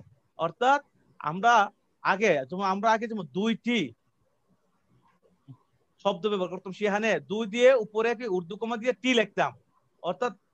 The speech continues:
ইকার কি হইতো? লুপ্ত হইতো, দুইটি, দুইয়ের ই-, ইকার। কিন্তু এখ-,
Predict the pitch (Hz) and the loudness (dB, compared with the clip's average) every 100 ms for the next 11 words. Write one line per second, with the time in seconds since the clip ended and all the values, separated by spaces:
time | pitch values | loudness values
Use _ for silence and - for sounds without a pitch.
0 | _ 226 247 269 240 240 262 247 202 214 | _ 0 4 6 4 2 -4 0 2 0
1 | - 202 170 156 117 - 139 208 202 220 | 0 0 0 -4 -8 -8 -8 -8 -4 -2
2 | 151 110 _ _ - - 202 233 214 175 | -2 -6 _ _ -20 -4 2 2 0 -10
3 | 185 _ _ _ _ _ _ 208 214 214 | -20 _ _ _ _ _ _ -10 0 2
4 | 135 - _ _ _ _ 220 240 247 180 | 2 -4 _ _ _ _ -10 -10 -4 -4
5 | 110 _ _ - 185 185 247 | -6 _ _ -8 -8 -4 -2